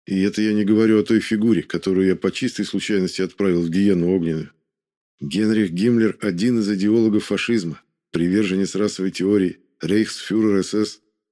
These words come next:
и всё это, существовавшее в одном теле – я отправил с нашей планеты нахрен. Ну не красавец ли я? Очевидно, что красавец. А также очевидно, что как минимум какой-нибудь орден я заслужил.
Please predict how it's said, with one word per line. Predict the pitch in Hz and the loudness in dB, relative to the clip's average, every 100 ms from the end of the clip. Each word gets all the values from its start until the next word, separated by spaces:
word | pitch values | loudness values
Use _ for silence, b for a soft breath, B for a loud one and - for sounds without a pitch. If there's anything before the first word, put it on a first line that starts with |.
| _ | _
и | 95 87 | -6 -6
всё | - - 123 | -6 -2 2
это, | 113 123 87 | 2 0 -4
существовавшее | - 92 85 - 101 95 82 85 | -6 -6 -6 -2 0 0 0 -2
в | 90 | 0
одном | 90 90 | 0 0
теле – | 76 104 90 73 - _ _ _ | -2 -4 -4 -4 -12 _ _ _
я | 110 117 | -2 -2
отправил | 107 - 110 113 98 | -2 -2 0 2 2
с | - | 0
нашей | 95 87 87 | -4 -4 -4
планеты | 95 92 92 90 | -2 0 0 0
нахрен. | 90 92 - - - _ _ _ _ _ _ _ _ - | 0 0 -2 -6 -12 _ _ _ _ _ _ _ _ -6
Ну | 90 | -2
не | 95 | 0
красавец | 113 120 - 110 85 - | 0 -2 -2 -4 -4 -2
ли | 92 | -4
я? | 78 _ _ _ _ _ _ _ _ _ _ | -4 _ _ _ _ _ _ _ _ _ _
Очевидно, | 76 - 78 95 107 | -10 -6 -4 -2 -2
что | 98 107 | -2 -4
красавец. | - 110 - 107 98 - _ _ _ _ _ _ _ | -2 -4 -2 -2 -2 -6 _ _ _ _ _ _ _
А | - | -14
также | - 123 110 113 | -4 -2 0 0
очевидно, | 110 107 110 107 | -2 -2 0 0
что | 95 98 | -2 -4
как | - 95 | -4 -2
минимум | 107 110 104 98 | 0 2 2 0
какой-нибудь | 101 - 110 104 98 - | -2 0 2 2 2 0
орден | 117 87 82 | 0 0 -2
я | 92 | 0
заслужил. | 92 85 85 78 87 78 | -2 -2 -4 -2 -2 -4